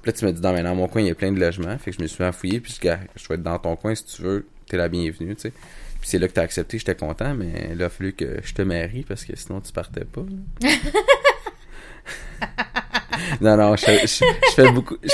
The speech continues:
Speaker 1: fais beaucoup de jokes comme ça avec, avec toi, puis c'est
Speaker 2: Ouais,
Speaker 1: ça
Speaker 2: mais
Speaker 1: que
Speaker 2: tu
Speaker 1: j'aime.
Speaker 2: vois, ça, c'est drôle, parce qu'on se fait des jokes, mais il y a, il y a un, c'est même pas un cinquante pour cent de vérité, là.
Speaker 1: Non, non,
Speaker 2: Nous, c'est
Speaker 1: non.
Speaker 2: des fois du cent pour cent vérité, comment que c'est lancé en joke,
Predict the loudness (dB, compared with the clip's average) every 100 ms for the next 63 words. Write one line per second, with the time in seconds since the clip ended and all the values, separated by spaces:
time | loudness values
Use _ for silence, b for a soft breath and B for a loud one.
0 | 4 4 2 -2 -4 4 8 8 6 2
1 | 2 2 2 4 0 -2 -2 0 0 0
2 | 0 0 -2 0 2 4 6 4 4 4
3 | 4 4 0 0 0 -2 -2 -2 -2 -2
4 | -4 -2 -4 -4 -4 -2 -2 -2 0 0
5 | 0 -2 -8 -2 0 2 -2 -6 -20 -14
6 | -2 -2 2 2 0 -4 -6 -4 -2 0
7 | 0 0 -4 -6 -6 -6 -6 -4 -8 -8
8 | -8 -8 -2 2 6 6 6 4 4 4
9 | 4 2 2 0 0 -2 0 0 0 -2
10 | -4 -4 -4 -4 -4 -2 2 0 0 -2
11 | 0 0 0 -2 0 0 0 -2 -2 -2
12 | -4